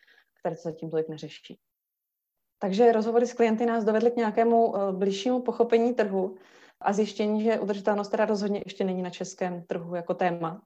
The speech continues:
eh, u těch běžných firem. A pak jsme začali řešit teda, kde je ta role té banky.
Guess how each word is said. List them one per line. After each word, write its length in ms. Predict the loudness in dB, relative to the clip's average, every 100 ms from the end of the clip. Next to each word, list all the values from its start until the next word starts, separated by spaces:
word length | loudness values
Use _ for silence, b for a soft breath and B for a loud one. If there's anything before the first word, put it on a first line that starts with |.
| _ -10
eh, 220 | -6 -4
u 80 | -4
těch 180 | -6 -6
běžných 340 | -4 -4 -8
firem. 300 | -4 -4 -6 -12 _ _ -4
A 80 | 0
pak 220 | 2 0
jsme 140 | 0
začali 280 | 0 2 2
řešit 240 | 2 -2 2
teda, 160 | 4
kde 140 | 4 4
je 40 |
ta 120 | 6
role 160 | 6 6
té 160 | 4
banky. 500 | 2 2 0 -2 -8